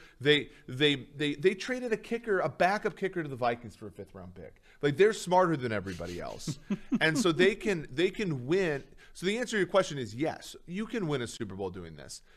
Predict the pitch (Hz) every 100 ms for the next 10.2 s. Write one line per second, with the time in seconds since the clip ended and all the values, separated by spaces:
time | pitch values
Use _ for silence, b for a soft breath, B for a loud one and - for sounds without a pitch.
0 | b - 143 185 190 185 180 160 147 -
1 | - 185 202 - - 151 143 131 - 160
2 | 170 170 165 165 156 139 120 - 131 123
3 | - - b - 147 156 160 139 110 123
4 | 143 139 104 113 127 135 135 135 131 143
5 | 139 147 156 95 92 - 156 180 208 143
6 | 123 151 160 170 202 208 - B - 156
7 | 143 160 143 185 196 147 180 180 190 185
8 | 175 165 156 156 143 - 156 143 139 135
9 | 185 180 156 135 139 180 151 123 180 170
10 | 143